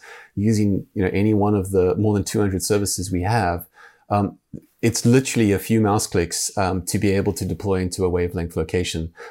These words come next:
um, at any one of those seven locations on the Verizon network. And so that's something, you know, if you, if you're thinking about five G, you've got some use cases where you think latency matters or you wanna be on a five G connection, um, you know, it's, it's, it's incredibly easy,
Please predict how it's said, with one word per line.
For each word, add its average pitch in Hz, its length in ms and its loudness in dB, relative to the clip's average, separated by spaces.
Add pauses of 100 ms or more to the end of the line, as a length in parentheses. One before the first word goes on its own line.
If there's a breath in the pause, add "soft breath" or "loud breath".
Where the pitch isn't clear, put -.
(140 loud breath)
um, 92 260 -2
at 95 100 2
any 107 200 2
one 98 160 2
of 92 80 0
those 90 240 0
seven 92 280 0
locations 87 600 -4
on 90 160 -2
the 82 80 -4
Verizon 82 400 -2
network. 80 460 -8 (440 loud breath)
And 101 100 0
so - 80 2
that's 123 160 4
something, 110 360 2
you 101 80 2
know, 95 140 0 (160)
if - 140 -4
you, 98 60 -2
if - 160 -4
you're 95 80 -2
thinking 143 320 2
about 120 300 2
five 110 220 2
G, 107 100 -2
you've 92 180 -2
got - 160 -2
some 92 160 -2
use 110 180 2
cases 101 320 0
where 95 120 0
you 90 80 -2
think 90 240 -2
latency 98 420 0
matters 95 400 0
or 90 60 -2
you 87 100 -4
wanna 92 180 -2
be 92 120 0
on 90 80 -2
a 87 40 -6
five 95 280 -2
G 92 160 -4
connection, 98 600 -2 (380 loud breath)
um, 92 260 0
you 101 120 2
know, 95 160 2
it's, - 280 -4 (120)
it's, - 260 -8
it's - 180 -2
incredibly 117 680 0
easy, 87 400 -2